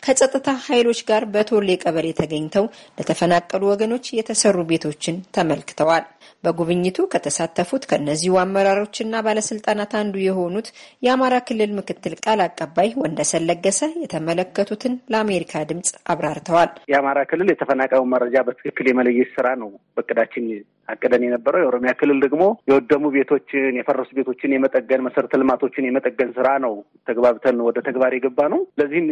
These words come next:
Speaker 2: ተፈናቃዮች ከመመለሳችን በፊት ቦታው ላይ ምን አለ፣ የኦሮሚያ ክልል መንግስት ምን ሰርቷል የሚለውን ልናይ ነው በእኛ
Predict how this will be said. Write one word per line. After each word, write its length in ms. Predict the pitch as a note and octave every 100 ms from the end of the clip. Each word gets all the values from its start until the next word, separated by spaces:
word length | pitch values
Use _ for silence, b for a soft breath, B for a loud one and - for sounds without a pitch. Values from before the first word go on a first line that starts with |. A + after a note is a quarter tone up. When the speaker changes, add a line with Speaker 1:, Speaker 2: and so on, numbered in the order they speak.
| D3
Speaker 2:
ተፈናቃዮች 520 | D3 D3 C#3+ D3+ D#3 - C3+ C3
ከመመለሳችን 720 | C#3+ D3+ D3 C#3+ C#3 - C#3
በፊት 320 | C#3 G#3 D4+ _ -
ቦታው 280 | D#3 D#3+ D#3+
ላይ 120 | E3
ምን 200 | C#3+ C3+
አለ፣ 220 | B2 A2+ A2+ G#2+ - - A#2
የኦሮሚያ 640 | C3+ C3+ C3+ C3+ C#3 D3
ክልል 260 | - C#3 C#3+
መንግስት 360 | D#3+ F#3 - D3
ምን 180 | E3 D#3+
ሰርቷል 440 | D3 - C3 A#2+
የሚለውን 420 | B2+ C3+ D3 E3
ልናይ 260 | D3 C#3 C#3+
ነው 160 | B2 A2 G#2 _ _
በእኛ 200 | C3 B2+